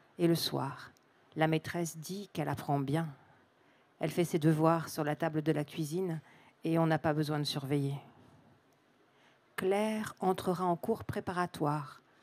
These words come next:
dans un peu plus d'un an. Elle pense à sa mère et à ses tantes qui disent toujours que ça passe vite, la vie, le temps, les années de jeunesse où on a les enfants petits avec soi dans les maisons.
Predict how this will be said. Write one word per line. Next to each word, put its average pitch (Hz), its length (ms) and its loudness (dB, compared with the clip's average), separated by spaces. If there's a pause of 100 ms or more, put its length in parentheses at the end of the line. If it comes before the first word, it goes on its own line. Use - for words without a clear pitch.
dans 160 240 4
un 190 100 4
peu 190 140 4
plus 190 200 -2
d'un 170 280 4
an. 156 120 0 (2250)
Elle 202 160 -2
pense - 580 -2 (140)
à 190 100 -2
sa 190 180 0
mère 202 380 0
et 165 80 2
à 160 80 0
ses 165 180 -4
tantes 180 540 -4 (540)
qui 233 120 -6
disent 220 380 -4
toujours 180 580 2 (240)
que - 80 -2
ça 214 180 2
passe 208 260 0
vite, - 500 -6 (140)
la 175 180 6
vie, 170 420 0 (220)
le 165 160 2
temps, 175 420 -4 (560)
les 165 180 6
années 180 180 8
de 165 120 10
jeunesse 175 520 6
où 175 40 0
on 160 140 2
a 165 80 4
les 165 180 4
enfants 190 360 2
petits 196 440 0
avec 170 240 4
soi 175 340 2
dans 170 120 2
les 165 140 4
maisons. 170 380 2